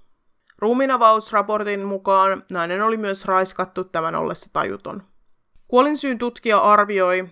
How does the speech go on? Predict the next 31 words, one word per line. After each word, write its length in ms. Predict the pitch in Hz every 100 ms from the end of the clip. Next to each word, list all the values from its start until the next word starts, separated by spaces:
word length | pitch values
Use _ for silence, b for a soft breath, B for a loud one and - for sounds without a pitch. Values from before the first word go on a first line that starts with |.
| -
että 220 | 185 185
Irene 320 | 185 202 220
oli 200 | 220 214
ollut 260 | 202 202 196
kuolleena 500 | - 202 202 196 185
reilun 340 | 180 185 185
kolmen 380 | 185 180 185 180
päivän 360 | - - 95 92
ajan. 420 | - - 85 214 _ - _ _ _ -
Poliisi 340 | 208 208 202
miettikin, 640 | 214 214 214 208 202 196 190
oliko 260 | 196 233
naista 280 | 247 233 233
pidetty 340 | 220 202 202 202
hengissä 540 | 226 226 208 185 - 180
ainakin 420 | 220 240 240 214
päivän 460 | 196 190 185 180 -
ajan 240 | - -
katoamisen 560 | 131 185 92 190 185 175
jälkeen. 580 | 185 185 190 - - 208 _ _ - - _ - -
Poliisi 360 | 254 294 285
oli 160 | 262 226
edelleen 440 | 226 226 214 190
ilman 280 | 185 196 190
mitään 380 | 190 185 180 175
vastauksia. 720 | 175 - - - - - - 220 _ _ _ _ -
Tapahtuneelle 600 | 190 202 202 214 214 208
ei 80 | 202
tuntunut 400 | 202 196 196 196
olevan 280 | 196 98
silminnäkijöitä, 920 | 196 196 196 196 196 196 202 190 190